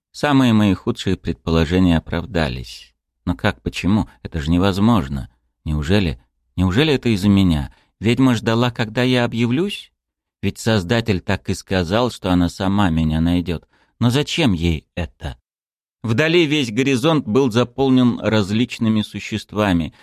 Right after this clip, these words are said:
Они неслись на город непрерывной стеной. Сотни, тысячи громадных монстров. Судя по всему, по размерам некоторые даже превосходили того великана, с которым я сражался в прошлый раз.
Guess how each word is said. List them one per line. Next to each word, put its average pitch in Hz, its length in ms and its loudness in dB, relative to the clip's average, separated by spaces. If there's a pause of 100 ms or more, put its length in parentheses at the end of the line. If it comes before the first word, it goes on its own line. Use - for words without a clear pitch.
(160)
Они 117 220 4
неслись 127 460 0
на 120 180 2
город 117 420 0
непрерывной 110 680 0
стеной. 98 460 -2
Сотни, - 720 -6 (320)
тысячи 151 600 -2
громадных 80 840 -4
монстров. - 640 -8 (240)
Судя 135 300 0
по 120 140 -4
всему, 127 340 2
по 104 160 -4
размерам 95 560 2
некоторые 98 480 0
даже 90 260 0
превосходили 95 800 -2
того 95 320 0
великана, 92 600 0
с - 60 -6
которым 90 360 -2
я 90 120 2
сражался 87 580 -2
в - 60 -20
прошлый 95 380 -2
раз. 95 360 -4